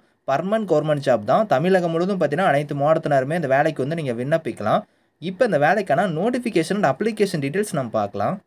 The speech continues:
So, guys, இதுதான் பாருங்க, அஃபிஷியல் அப்ளிகேஷன் ஃபார்ம். So, இது வந்து பார்த்தீங்கன்னா, உங்களுக்கு already நான் சொன்ன மாதிரியே வந்து உங்களுக்கு வந்து கன்னியாகுமரி மாவட்டத்துக்கு முன்னாடி வந்து பார்த்தீங்கன்னா, உங்களுக்கு வந்து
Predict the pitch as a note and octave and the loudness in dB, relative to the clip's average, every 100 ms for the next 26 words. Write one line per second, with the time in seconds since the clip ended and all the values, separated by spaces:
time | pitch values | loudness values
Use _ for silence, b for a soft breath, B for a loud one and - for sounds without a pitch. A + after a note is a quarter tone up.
0 | _ _ _ _ _ _ _ _ - G#3 | _ _ _ _ _ _ _ _ -2 2
1 | G3+ G#3+ A3 F3+ F3+ G#3+ F3+ D#3+ G#3 D3+ | 4 2 4 2 4 4 2 2 2 -2
2 | G#3+ F#3 G#3 C#3+ C3+ G#3+ F#3 F3+ D#3 C#3 | -6 -2 0 0 0 -2 0 -2 -2 -6
3 | C#3 A#2+ A#2+ G3+ A3 F3+ C#3+ D3+ G3+ F#3 | -6 -6 -2 -4 -2 0 0 2 2 4
4 | E3 G3+ G3+ F3 D3 D3+ D#3+ G3 F#3 D#3 | 2 2 -2 0 2 2 2 0 0 -2
5 | D3+ D#3+ E3 E3+ C#3+ D3 G3 C#3+ C3+ G3 | -2 0 2 2 0 -2 -4 -4 -4 -4
6 | G#3 C#3+ F#3+ G#3+ G3 F#3 D#3 D3+ D3 C#3 | -2 0 0 -2 0 -2 2 0 0 -2
7 | C#3 C3+ E3+ E3+ C#3+ D3+ E3+ C3 F3+ F#3+ | -2 0 0 0 0 -2 0 0 0 -2
8 | C#3+ C#3 A#2+ | -2 -4 -2